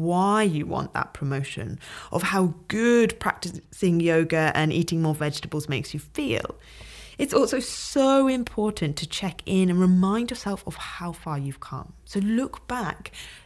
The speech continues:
look at the progress you've made this, this far, and use that as inspiration to drive you forward. There's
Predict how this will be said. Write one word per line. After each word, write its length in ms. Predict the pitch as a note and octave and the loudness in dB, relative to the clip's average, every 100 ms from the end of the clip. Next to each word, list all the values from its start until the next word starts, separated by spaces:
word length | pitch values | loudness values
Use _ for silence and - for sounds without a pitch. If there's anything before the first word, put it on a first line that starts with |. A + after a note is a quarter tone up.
| _ | _
look 400 | F#3 F#3+ C#4 C#4 | -4 -2 -2 -4
at 80 | - | -8
the 60 | |
progress 520 | - A#3 A#3 A3+ E3 - | -6 -2 -2 -2 -6 -6
you've 140 | E3 | -4
made 300 | F3+ F#3 F3+ | -2 0 -2
this, 200 | F3 - - - - _ | -6 -12 -16 -20 -20 _
this 440 | F#3+ F3+ - - - _ - | -4 -4 -4 -14 -18 _ -18
far, 420 | - A#3+ A#3+ F#3+ | -8 -2 0 2
and 140 | F3 | 2
use 500 | F#3 F3+ A3+ C4 B3+ | 2 2 2 0 0
that 320 | - F#3 C3+ - - - - - | -4 -4 -4 -6 -14 -18 -10 -2
as 320 | F3+ E3+ E3 | 0 0 -2
inspiration 880 | - F#3 F3+ F3+ F3+ G3 - D#3 C#3+ - - - | 0 0 0 -2 0 -2 -4 -4 -4 -6 -16 -10
to 120 | - | -10
drive 580 | D#3 E3 D#3+ D#3 D#3 D3+ | -6 -2 0 0 -2 -6
you 120 | - C#3+ | -6 -6
forward. 640 | - D#3+ D#3+ - - - - _ _ _ - - - - - - - - _ _ _ _ | -4 -4 -4 -4 -8 -14 -20 _ _ _ -20 -20 -20 -20 -20 -20 -20 -20 _ _ _ _
There's 240 | - A#3+ | 4 4